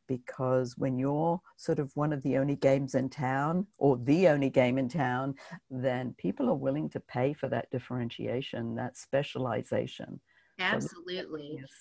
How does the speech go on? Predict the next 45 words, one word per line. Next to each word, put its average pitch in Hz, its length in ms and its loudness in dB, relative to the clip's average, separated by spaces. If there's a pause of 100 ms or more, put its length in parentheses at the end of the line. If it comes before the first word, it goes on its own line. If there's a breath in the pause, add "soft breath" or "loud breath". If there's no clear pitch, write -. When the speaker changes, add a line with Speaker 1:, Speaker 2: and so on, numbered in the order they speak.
Speaker 2:
And 139 120 8
I 233 100 10
Speaker 1:
special- 247 120 2
Speaker 2:
would 220 100 -2
say 262 280 0
even 262 360 -2
in 233 160 0
this 220 240 -2
marketplace 202 640 -2
where 185 120 0
we 180 120 0
are 165 160 2
right 160 160 2
now, 175 160 2
I 170 100 0
know 170 220 -4
we're 175 180 0
in 165 440 -2
some 170 260 -6
really 170 320 0
weird 170 320 2 (100)
times 175 360 -2
and 160 100 -4
will 180 200 0
be 175 200 0
for 165 140 0
a 160 60 2
little 160 240 0
while. 175 560 4 (520)
I 185 140 4 (100)
think 226 320 4 (720)
there 196 300 8
are 190 60 6
still 202 440 2
virtual 202 880 2
trade 202 320 0
shows 190 360 0
that 180 120 -4
are 170 120 2
happening. 208 580 -2 (180)
And 190 120 8
Speaker 1:
Oh, 214 40 8
Speaker 2:
so 180 80 6
Speaker 1:
yeah. 190 200 6
Speaker 2:
there's 92 140 -2